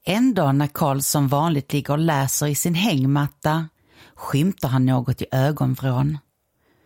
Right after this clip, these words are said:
En smal strimma av ljus sträcker sig över golvet. Han tittar upp från boken och upptäcker då att skjutdörren till terrariet inte är helt stängt.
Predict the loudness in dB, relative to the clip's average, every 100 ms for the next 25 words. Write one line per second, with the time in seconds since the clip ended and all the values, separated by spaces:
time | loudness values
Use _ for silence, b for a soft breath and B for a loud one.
0 | b b b -2 0 0 2 2 0 -2
1 | -2 0 2 2 2 0 0 2 0 -2
2 | -6 -6 -4 -2 -4 -4 -6 -2 -2 -2
3 | -2 0 0 2 0 -2 -8 -20 -20 _
4 | _ b b b b b -4 -2 -2 -2
5 | -2 -2 -4 -2 -2 0 0 -2 -2 -2
6 | 0 -2 -8 B B B B -6 -2 -2
7 | -4 -4 -4 -2 -4 -2 -4 -4 -2 0
8 | -2 -2 0 0 -2 -4 -2 0 0 0
9 | -2 -4 -2 0 0 0 0 -2 -2 -4
10 | -2 0 2 0 -4